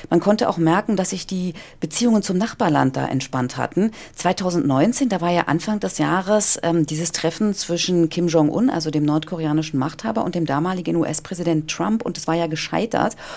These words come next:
Und ich war dann im Sommer da, also einige Monate später. Und da merkte man schon, dass meine beiden Aufpasser nicht mehr so lustig waren, dass die Menschen auch weniger zugänglich waren, wenn ich sie g-, g-, was fragen wollte auf der Straße.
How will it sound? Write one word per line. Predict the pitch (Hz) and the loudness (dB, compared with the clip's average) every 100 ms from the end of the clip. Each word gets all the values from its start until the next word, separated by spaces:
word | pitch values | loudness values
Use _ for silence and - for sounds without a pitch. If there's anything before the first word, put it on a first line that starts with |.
| - | 0
Und | 165 | 0
ich | 160 - | 0 0
war | 175 | 0
dann | 175 175 175 165 - - | 2 2 4 2 -4 -2
im | - | 2
Sommer | 147 151 254 151 | 4 4 2 2
da, | 127 147 | 2 2
also | 208 - | 2 0
einige | - 160 156 | 0 0 2
Monate | 156 170 165 143 | 2 4 2 -2
später. | - 143 214 - 165 226 - - - | -4 -2 -2 0 0 -2 -10 -10 0
Und | 175 | 2
da | |
merkte | 180 247 - | 4 2 0
man | 226 185 | 0 0
schon, | - 202 240 277 277 - - | 0 6 8 8 6 -12 0
dass | 202 190 | 0 4
meine | 180 180 | 4 4
beiden | 170 165 151 | 6 6 6
Aufpasser | - 247 254 233 226 | 6 4 4 2 2
nicht | 208 196 | 0 0
mehr | 196 | -2
so | 180 | 0
lustig | 180 190 185 - | -2 -2 -4 0
waren, | 156 165 165 | 2 4 4
dass | 160 156 | 2 0
die | 160 | -2
Menschen | - 113 123 160 175 - | -2 -2 2 4 2 2
auch | 135 156 | -2 0
weniger | 180 180 185 | 2 4 2
zugänglich | - 226 208 196 185 - | 0 -2 0 2 0 0
waren, | 180 170 | 0 2
wenn | 156 | 0
ich | 175 | -2
sie | - 170 165 - - - | -2 -2 -2 -8 -16 -12
g-, | - 147 165 | -6 -4 -2
g-, | 185 | -4
was | 185 - | -4 -2
fragen | 147 165 185 | 0 2 2
wollte | 165 165 - | 2 0 0
auf | 160 | 0
der | - 170 | -2 -4
Straße. | - 143 151 160 170 | -2 0 2 2 2